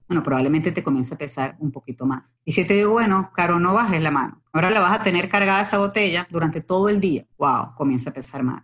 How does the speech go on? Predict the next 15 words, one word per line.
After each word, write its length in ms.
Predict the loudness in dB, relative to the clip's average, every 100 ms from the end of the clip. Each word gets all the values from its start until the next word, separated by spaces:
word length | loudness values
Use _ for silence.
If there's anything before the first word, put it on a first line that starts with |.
| _
Y 80 | -4
si 120 | 0
no 80 | 2
es 140 | 2 2
todo 220 | 2 2
el 100 | 2
día, 400 | 2 2 0 -4
es 120 | -8
toda 160 | -4 -2
la 80 | 0
semana, 540 | 0 0 2 0 -4 _ -4
y 100 | -2
es 240 | -2 -8 _ _
meses, 640 | 0 2 2 -4 -10 -16 _ 0
años. 540 | 2 4 4 2 -2